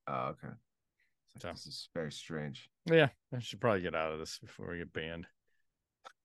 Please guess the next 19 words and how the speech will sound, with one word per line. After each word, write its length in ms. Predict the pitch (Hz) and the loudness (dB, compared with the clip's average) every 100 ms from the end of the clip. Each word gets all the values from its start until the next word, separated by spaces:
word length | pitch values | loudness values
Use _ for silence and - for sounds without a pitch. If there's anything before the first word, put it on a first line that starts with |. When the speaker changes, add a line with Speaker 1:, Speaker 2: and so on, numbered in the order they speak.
| _ _ _ _ _ | _ _ _ _ _
Speaker 1:
Hey, 260 | 208 160 104 190 196 - | 6 8 6 0 -2 4
but 140 | - | 6
he 80 | 214 | 6
can't. 440 | - 196 226 190 175 | 6 8 8 6 4
It's 220 | 170 147 | 2 2
stuck 320 | - 220 220 | 0 2 4
on 140 | 220 | 4
the 80 | 208 | 4
screen 540 | 156 - 190 226 175 156 | 0 -2 0 4 4 4
forever. 460 | 175 202 247 139 104 | 0 0 0 0 2
Speaker 2:
I 120 | 135 | 2
can't 300 | 180 196 185 | 6 6 8
Speaker 1:
<laughs> 0 | |
Speaker 2:
stop 340 | 151 208 226 | 8 10 10
these 260 | 156 117 87 | 8 4 2
things. 460 | 101 104 95 87 98 | 4 4 4 0 0
I 100 | 98 | 2
try, 480 | 135 180 180 156 156 | 10 12 12 12 8
but 200 | 127 | 4